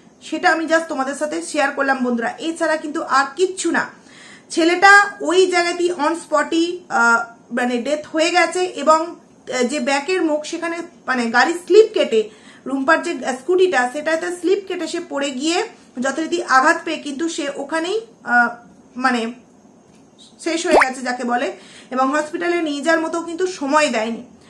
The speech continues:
তো যাই হোক, এইটুখানি তোমাদের সামনে জানানো ছিল। আমি জানি অনেকেই ভিডিওটা দেখার পর অনেক রকমের কমেন্টস করবে, তবে যারা বুঝদার হবে, যারা বুঝতে চাইবে বিষয়টাকে, যে কমিউনিটি পোস্ট কেন ডিলিট করা হলো, এই বিষয়গুলো যারা বুঝতে চাইবে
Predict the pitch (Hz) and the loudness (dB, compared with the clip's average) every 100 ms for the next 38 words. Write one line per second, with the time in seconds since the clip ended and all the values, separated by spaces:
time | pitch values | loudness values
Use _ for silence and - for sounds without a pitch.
0 | - - - - - - - 330 349 359 | -20 -20 -20 -20 -20 -14 0 2 6 6
1 | 403 415 311 349 370 403 415 359 320 349 | 6 2 2 2 2 2 0 -2 -2 0
2 | 370 359 349 285 294 330 330 320 339 370 | -2 0 2 2 2 0 0 2 2 0
3 | - 285 285 302 330 370 285 311 359 392 | -2 0 4 4 4 -2 -2 -2 2 4
4 | 381 330 330 339 349 285 320 320 330 320 | 6 4 2 0 0 2 0 4 2 2
5 | 285 320 294 254 262 349 339 302 302 - | 0 -2 0 0 0 -2 0 -2 -2 -2
6 | 311 320 320 302 285 254 302 247 254 277 | -2 -2 0 0 2 2 4 2 -2 -6
7 | 254 349 359 330 254 277 262 233 302 - | 2 6 6 6 2 0 0 -2 -6 -4
8 | 370 339 311 349 330 359 330 320 302 220 | -2 2 2 0 -2 0 2 0 0 -4
9 | 220 285 285 277 302 349 339 330 - 330 | -4 -6 -4 -2 -4 -4 -4 -4 -4 -4
10 | 285 330 320 320 330 311 302 294 247 294 | -2 0 0 -2 -2 0 0 0 0 2
11 | 285 - - 302 294 277 320 302 311 311 | 2 0 -6 -4 -4 -4 -6 -4 -2 0
12 | 285 226 247 320 311 277 262 294 240 | 0 -2 -10 -10 -2 2 2 0 -4